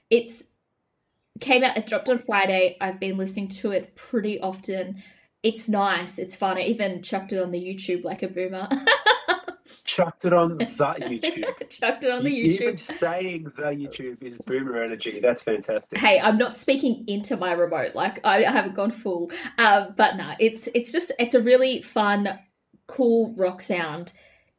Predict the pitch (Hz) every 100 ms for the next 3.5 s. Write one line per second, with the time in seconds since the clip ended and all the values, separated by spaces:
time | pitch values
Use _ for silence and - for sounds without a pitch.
0 | _ 214 - - - - _ _ _ _
1 | _ - - 254 254 247 - 233 208 208
2 | 196 185 - 196 - - 180 185 185 165
3 | 180 180 175 277